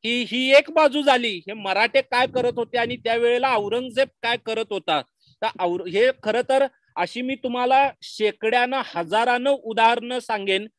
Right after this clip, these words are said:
इथं मी तुम्हाला एक दोन तीन उदाहरणं सांगतो. तुम्हाला चित्रात जी दिसतायत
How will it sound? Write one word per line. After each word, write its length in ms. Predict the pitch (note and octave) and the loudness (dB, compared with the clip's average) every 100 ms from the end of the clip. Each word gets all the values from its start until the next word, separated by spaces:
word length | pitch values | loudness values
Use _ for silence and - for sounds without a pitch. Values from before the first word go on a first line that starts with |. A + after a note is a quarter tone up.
| _ _ | _ _
इथं 220 | F#3+ A3+ | -8 -6
मी 80 | A#3+ | -6
तुम्हाला 280 | B3 A#3+ B3 | -6 -2 -2
एक 160 | A#3+ G#3 | -2 0
दोन 220 | A3 G#3+ | 0 0
तीन 200 | C4 C#4 | -6 -6
उदाहरणं 440 | B3 A#3 A#3 A#3+ | -2 0 0 -2
सांगतो. 460 | A3+ G3+ F3+ E3+ D3 - _ _ - | -2 -2 -2 -4 -6 -8 _ _ -6
तुम्हाला 300 | F#3+ A3+ B3 - | -2 2 0 -2
चित्रात 380 | G#3 - A3+ C4 | -12 -6 0 0
जी 180 | A3 C4+ | 0 -6
दिसतायत 420 | B3 - B3 | -6 -4 -2